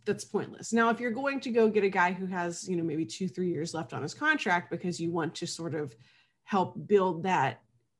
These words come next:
in between sort of generation of players while you're still waiting for, uh, all your young guys to really be ready. Like, I'm not opposed to that as long as the price isn't crazy.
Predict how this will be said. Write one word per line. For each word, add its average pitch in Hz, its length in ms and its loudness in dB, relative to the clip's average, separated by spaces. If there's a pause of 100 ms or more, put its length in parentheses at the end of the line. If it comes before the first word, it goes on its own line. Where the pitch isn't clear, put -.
in 220 160 8
between 202 480 2
sort 190 200 -4
of 175 100 -2
generation 170 560 -2
of 143 120 -10
players 170 540 -2
while 160 220 -2
you're 165 140 -6
still 190 280 -4
waiting 165 420 -4
for, 160 540 -4 (320)
uh, 160 180 -4
all 160 140 -2
your 175 160 -2
young 165 240 -4
guys 160 320 -4
to 170 100 -10
really 160 200 -4
be 156 120 -4
ready. 151 300 -2
Like, 202 240 -2
I'm 392 140 4
not 370 360 2
opposed 254 580 -4
to 233 40 -4
that 175 240 -2
as 185 140 -6
long 175 240 -2
as 185 100 -6
the 180 80 -12
price 170 300 -4
isn't 156 260 -4
crazy. 165 520 -6